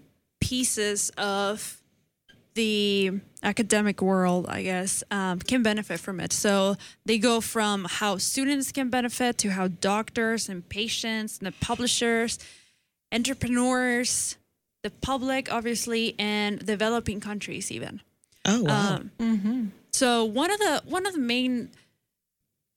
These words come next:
Speaker 1: so we said that it was International Open Access Week, and the U S has a lot of money, and it's, even though we don't, sometimes we don't feel like the U S invests a lot of money in research,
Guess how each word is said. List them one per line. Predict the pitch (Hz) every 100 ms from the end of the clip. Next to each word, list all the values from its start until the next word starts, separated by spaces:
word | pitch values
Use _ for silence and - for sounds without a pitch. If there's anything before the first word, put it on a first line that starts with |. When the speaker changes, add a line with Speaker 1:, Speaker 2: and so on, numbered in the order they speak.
| - -
Speaker 1:
so | - 285
we | 339
said | 359 330
that | 277
it | 247
was | 240 226
International | 233 247 214 208 214 214 202
Open | 196
Access | 185 190 220 202
Week, | 185 185 -
and | 240 233 226 226 - _ _ _ _ _ _ _ _ _ _ _ _ _
the | 240
U | 233 311
S | 226 220 - _ -
has | 202 202 202 -
a | 196
lot | 196 247
of | 254
money, | 220 190 185 190 - - _ -
and | 220 208
it's, | 202 202 - - - - _ _ _
even | 226 226 277
though | 320
we | 277 247
don't, | 208 240 233 240
sometimes | 233 247 254 262 262
we | 262
don't | 226
feel | - 220 214
like | 208 202 196
the | 208
U | 196
S | 196 196
invests | 208 190 - 208 208 233 - - -
a | 202
lot | 208 208
of | 208
money | 208 196 202
in | 185
research, | 175 202 - 349 -